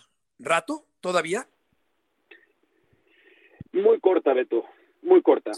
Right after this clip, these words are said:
Speaker 2: Un saludo para todos. Eh, yo creo que la cuerda se comenzó a agotar incluso desde antes de la temporada anterior.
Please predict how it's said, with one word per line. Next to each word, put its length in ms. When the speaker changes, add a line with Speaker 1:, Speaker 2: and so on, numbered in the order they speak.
Speaker 2:
Un 100
saludo 280
para 220
todos. 320
Eh, 320
yo 160
creo 180
que 120
la 140
cuerda 520
se 100
comenzó 500
a 40
agotar 340
incluso 320
desde 260
antes 320
de 80
la 140
temporada 520
anterior. 560